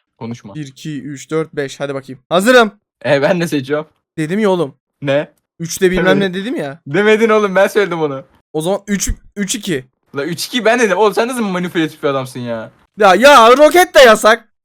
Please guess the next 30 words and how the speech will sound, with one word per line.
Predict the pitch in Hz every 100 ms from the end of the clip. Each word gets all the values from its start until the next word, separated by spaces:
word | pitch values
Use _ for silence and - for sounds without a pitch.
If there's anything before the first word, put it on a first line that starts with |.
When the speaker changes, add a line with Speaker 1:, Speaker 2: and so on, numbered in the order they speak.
| -
Speaker 1:
Ee, | 214 220
şimdi | 196 185
bir | 165
şey | 247
derdim | 233 233 240
ama. | 285 214 139 - _ -
Speaker 2:
Yasak. | 233 233 277 - _
Bu | 202
yasak, | 214 214 220
kabul | 208 180 185
etmiyorum. | 185 165
Başka | 156 185
bir |
şey. | - - _ -
Başka | 160 180
bir | 165
şey | 151
koy. | 135 - - _ _ -
Speaker 1:
Sen | 214
ne | 226
allak | 208 123 110
bebe | 107 104
çıktın | - -
ya? | 95 98 123 151 _
Speaker 2:
Başka | 170 170 214
bir |
şey | 190 175
koy. | 170
Speaker 1:
Bebe. | 135 104
Speaker 2:
Saymam. | 170 170 165